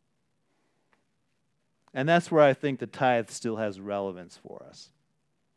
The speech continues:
If generosity in giving is more than what's necessary or expected, and the Old Testament law was ten percent, that's what was expected and necessary,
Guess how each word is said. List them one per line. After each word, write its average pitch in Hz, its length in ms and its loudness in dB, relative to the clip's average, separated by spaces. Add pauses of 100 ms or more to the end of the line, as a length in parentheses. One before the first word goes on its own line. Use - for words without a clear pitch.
(400)
If 135 180 -6
generosity 147 880 4
in 110 140 -6
giving 113 400 -6
is 101 180 -14
more 123 260 -2
than 127 180 -4
what's 127 220 -6
necessary 127 600 -6
or - 20 -6
expected, 131 600 -8 (1600)
and 120 220 -2
the 113 100 -2
Old 123 220 2
Testament 123 460 -2
law 117 260 2
was 107 240 -4
ten 113 300 -8
percent, 113 760 -10 (460)
that's 123 320 -2
what 120 140 -2
was 127 280 0
expected 151 720 -2
and 165 120 -2
necessary, 190 840 -6